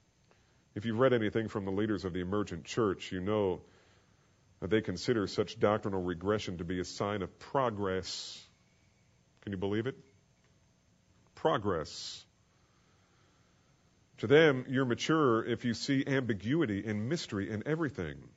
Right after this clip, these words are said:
especially the gospel. If you think I'm making that up, listen to this. Bill, Brian McLaren, one of the primary leaders of this movement, is fond of telling people that clarity is overrated when it comes to the Bible.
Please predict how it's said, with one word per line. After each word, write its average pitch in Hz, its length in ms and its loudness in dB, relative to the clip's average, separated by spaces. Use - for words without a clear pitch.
especially 151 500 -2
the 92 100 -2
gospel. 98 560 -4
If 104 80 -4
you 139 40 4
think 151 180 2
I'm 127 120 4
making 139 260 4
that 110 160 4
up, 147 220 4
listen 117 240 0
to 113 60 0
this. 113 320 0
Bill, 127 220 4
Brian 127 320 4
McLaren, 104 520 0
one 113 160 0
of 104 40 -2
the 90 60 -4
primary 107 420 0
leaders 101 360 -4
of 90 40 -4
this 90 160 -6
movement, 98 360 -4
is 78 100 -10
fond 110 240 -2
of 80 80 -6
telling 98 300 -4
people 92 280 -6
that 80 160 -6
clarity 120 540 2
is 92 120 -4
overrated 98 600 -2
when 90 160 -8
it 82 80 -10
comes 98 220 -4
to - 80 -10
the 90 80 -6
Bible. 95 480 0